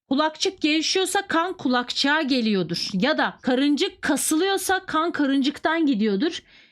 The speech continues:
Ya da karıncık gevşiyorsa kan karıncaya geliyordur. Bunu da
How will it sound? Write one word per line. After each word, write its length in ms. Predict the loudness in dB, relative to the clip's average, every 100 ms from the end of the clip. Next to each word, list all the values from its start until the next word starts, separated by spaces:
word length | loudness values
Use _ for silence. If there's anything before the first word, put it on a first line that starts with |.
| -4
Ya 140 | 0
da 140 | 0 0
karıncık 580 | 0 2 2 0 -2
gevşiyorsa 680 | 0 0 0 0 -2 -2 -4
kan 280 | -2 -2 -2
karıncaya 640 | -2 0 2 2 2 0
geliyordur. 720 | 0 0 0 0 0 0 0 0
Bunu 240 | 2 2
da 200 | 0 -2